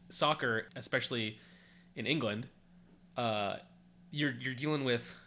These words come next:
constant minor league. I was at one of the lowest level, uh, clubs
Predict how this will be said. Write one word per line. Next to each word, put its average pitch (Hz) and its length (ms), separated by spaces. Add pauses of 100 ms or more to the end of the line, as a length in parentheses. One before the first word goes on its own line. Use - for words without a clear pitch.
constant - 420
minor 110 260
league. 101 200
I 127 80
was 156 180
at 143 140
one 143 80
of 127 100
the 117 120
lowest 117 480
level, 127 420
uh, 117 220
clubs 120 580